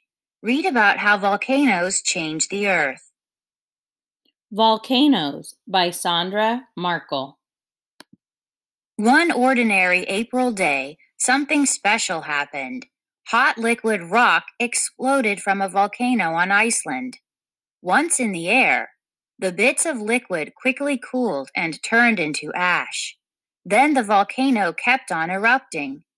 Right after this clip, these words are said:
Speaker 1: Soon the air was full of ash. Nearby, a dairy farmer herded his cows into the family's big barn. His wife said, "It was scary. I could hear the volcano rumbling like distant thunder."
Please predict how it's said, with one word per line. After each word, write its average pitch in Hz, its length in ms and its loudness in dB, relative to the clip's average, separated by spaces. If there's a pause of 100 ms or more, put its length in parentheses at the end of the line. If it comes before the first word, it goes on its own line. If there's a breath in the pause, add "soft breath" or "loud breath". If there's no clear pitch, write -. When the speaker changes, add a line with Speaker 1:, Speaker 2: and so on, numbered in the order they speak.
(260)
Speaker 1:
Soon 269 440 2
the 208 220 -2
air 247 340 4
was 165 280 -2
full 202 440 -2
of 175 120 -4
ash. 190 640 -2 (720)
Nearby, 247 760 2
a 220 100 -2
dairy 247 420 0
farmer 175 680 -4
herded 247 380 0
his 214 300 -4
cows 220 520 0
into 233 320 -2
the 208 100 -6
family's 214 800 -2
big 196 300 -4
barn. 165 480 -4 (520)
His 233 220 0
wife 214 440 0
said, 147 480 -2 (300)
"It 277 220 0
was 160 180 -4
scary. 202 760 -4 (220)
I 285 160 2
could 254 180 -2
hear 277 380 -2
the 220 100 -4
volcano 220 880 0
rumbling 185 720 0
like 175 320 -2
distant 254 440 -2
thunder." 185 560 -4